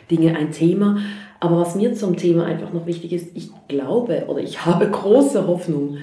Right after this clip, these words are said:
dass wir oder die Generation, die jetzt am Kommen ist, mit Mehrfachnutzung und dem Gedanke,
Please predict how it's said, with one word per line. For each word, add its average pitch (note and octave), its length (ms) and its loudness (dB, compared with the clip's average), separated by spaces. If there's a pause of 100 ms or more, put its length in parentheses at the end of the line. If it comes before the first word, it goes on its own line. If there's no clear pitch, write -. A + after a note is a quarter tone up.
(380)
dass D#3+ 300 -4
wir F#3 540 0 (680)
oder D#3 140 -2
die C#3 120 -2
Generation, C#3+ 600 -2
die C#3 100 -6
jetzt C#3+ 280 -4
am F3 120 -4
Kommen E3+ 360 0
ist, - 440 -6
mit - 440 -8
Mehrfachnutzung F#3 1120 -2
und D#3+ 280 -4
dem D3+ 200 -2
Gedanke, E3 840 -6